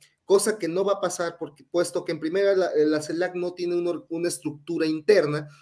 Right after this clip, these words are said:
no tiene, no tiene definido acciones o estrategias, eh, reales y re-, bueno, realistas para hacer un cambio verdadero en la, en la mera región.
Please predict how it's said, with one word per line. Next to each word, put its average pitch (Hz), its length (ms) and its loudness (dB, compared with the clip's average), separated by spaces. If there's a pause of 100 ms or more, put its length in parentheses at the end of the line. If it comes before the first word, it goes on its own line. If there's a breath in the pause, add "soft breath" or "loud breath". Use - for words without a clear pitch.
(180 loud breath)
no 170 220 2
tiene, 180 380 -2
no 160 320 -4
tiene 170 220 0
definido 151 760 0 (520 soft breath)
acciones 175 680 2
o 165 40 0
estrategias, 156 560 -2
eh, 143 440 6
reales 170 540 0
y 143 160 2
re-, 131 160 2
bueno, 143 220 2
realistas 185 720 2 (480 soft breath)
para 156 180 6
hacer 170 180 2
un 190 140 4
cambio 180 300 4
verdadero 151 440 4
en 123 200 0
la, 113 320 -2
en 113 100 -6
la 110 80 -4
mera 143 220 0
región. 165 420 2